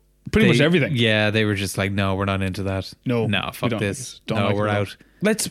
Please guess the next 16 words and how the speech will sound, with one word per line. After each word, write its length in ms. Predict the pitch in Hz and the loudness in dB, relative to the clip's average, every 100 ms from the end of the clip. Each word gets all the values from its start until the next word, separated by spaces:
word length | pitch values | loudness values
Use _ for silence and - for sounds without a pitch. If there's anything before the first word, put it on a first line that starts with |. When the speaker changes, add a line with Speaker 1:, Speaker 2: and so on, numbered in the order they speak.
| - | -6
Speaker 1:
How 160 | - 254 | 0 2
did, 180 | 240 185 | 2 2
how 120 | 214 | 2
did 80 | 277 | 2
it 80 | 247 | 2
happen? 340 | 214 240 247 | 0 0 0
How 160 | 202 226 | 2 2
did 140 | 233 | 2
it 160 | 208 - - | 0 -4 -2
come 220 | 226 220 | 2 2
to, 340 | 214 214 190 | 2 2 2
to 160 | 147 202 | 2 2
now? 300 | 190 220 127 | 2 2 2
Like, 180 | 110 120 | 0 0
how 160 | 156 175 | 2 2
w-, 220 | 147 | 0